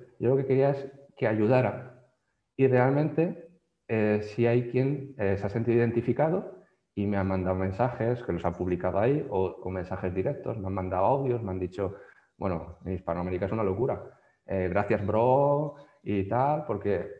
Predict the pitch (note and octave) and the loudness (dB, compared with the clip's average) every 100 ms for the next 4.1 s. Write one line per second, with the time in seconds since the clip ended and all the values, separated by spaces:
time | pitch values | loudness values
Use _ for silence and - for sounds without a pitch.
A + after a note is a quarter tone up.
0 | _ _ - G#2 G2 - - _ F2 F2+ | _ _ -4 -2 -2 -6 -14 _ -10 -4
1 | F2 E2+ E2 F2+ F2+ F2+ F2+ F2 F#2 F2+ | -2 -2 -4 -4 -4 -2 -4 -4 -2 -2
2 | F2+ F2 F2 E2+ F2+ F2+ F2 F#2 F2 D#2+ | -2 -2 -2 -4 -2 -4 -4 -4 -4 -2
3 | G2+ A2+ G#2 F#2+ G2 C3 G#2 F#2+ F#2+ A2 | -2 0 -2 -4 -4 -2 -4 -6 -6 -6
4 | A#2+ | -6